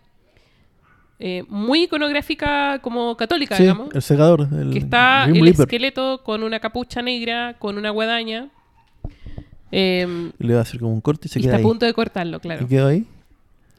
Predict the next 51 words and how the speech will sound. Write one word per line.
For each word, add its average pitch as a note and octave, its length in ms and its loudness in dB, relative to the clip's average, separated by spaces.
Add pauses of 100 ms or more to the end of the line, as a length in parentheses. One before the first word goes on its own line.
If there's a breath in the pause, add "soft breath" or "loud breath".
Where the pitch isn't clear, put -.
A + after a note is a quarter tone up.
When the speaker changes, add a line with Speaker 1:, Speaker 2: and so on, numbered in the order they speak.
(1500 soft breath)
Speaker 2:
Y E3 120 0
no D#3+ 80 6
se D#3+ 80 4
nos E3 80 4
mostró E3 140 2
Speaker 1:
Es - 20 6
la F3 60 8
Speaker 2:
nada. - 100 8
Speaker 1:
muerte, F4+ 340 -2
really, F4 320 0
really. F#4 280 -8 (200)
Speaker 2:
Y C#3+ 60 -2
no D3 80 4
se D#3 100 -2
nos D#3 100 6
mostró D#3+ 260 4
nada F3+ 200 8
de A3+ 60 4
eso. A3+ 140 0
Speaker 1:
Es - 40 2
otra C4+ 180 -8
cosa. - 360 -14
Speaker 2:
O C#3+ 100 10
lo C#3+ 100 12
vio, C#3+ 200 10
Speaker 1:
Es C3+ 40 8
una C3+ 80 4
alucinación. C#3 480 0
Speaker 2:
lo B2+ 60 10
vio C3+ 300 10
él. G#3 520 8 (440)
Speaker 1:
Es G#3+ 100 -8
parte - 300 -6
de A#3 240 -2
la, G3 340 -4
de, F#3+ 220 -8
de F#3 240 -10
Enma. D#4 260 -14 (760)
Speaker 2:
No B2 200 2
sé. A3 340 -4 (580 soft breath)
Pero E3+ 260 4
me C3+ 140 2
acordé B2+ 260 4
de D3+ 100 4
la C#3 80 4
excelente C#3+ 380 0
canción D3+ 460 0
Don't D3+ 180 2
Fear D#3+ 220 0
the D3 80 -4
Reaper. C3+ 320 -2